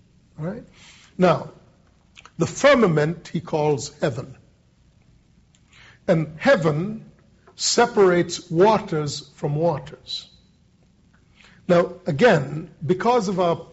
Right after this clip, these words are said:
present worldview, we assume that we're looking at the heavens and the earth as they presently are in the time before creation, which is absurd because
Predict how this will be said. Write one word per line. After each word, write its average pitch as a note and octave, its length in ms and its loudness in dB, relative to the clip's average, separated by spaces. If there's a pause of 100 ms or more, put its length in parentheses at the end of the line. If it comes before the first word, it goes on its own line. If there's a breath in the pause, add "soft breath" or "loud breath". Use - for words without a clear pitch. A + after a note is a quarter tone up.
(240)
present G3+ 480 0
worldview, C#3+ 840 -2 (640 loud breath)
we F#3+ 120 2
assume G3+ 1000 0 (320 soft breath)
that E3+ 300 0
we're F3 160 4
looking G3 640 -2
at D3+ 500 -8 (420 soft breath)
the D#3 100 -2
heavens F3+ 440 2
and D#3+ 160 -2
the D3+ 100 -4
earth D3+ 280 -4
as F#3 280 2
they F3 100 2
presently E3+ 680 -2
are C#3+ 360 -8 (400 loud breath)
in F#3 160 2
the E3+ 80 0
time D#3+ 440 -2
before C#3+ 360 -6
creation, G3+ 560 -2
which E3+ 180 -8
is D#3+ 120 -6
absurd E3+ 720 0
because E3 560 -4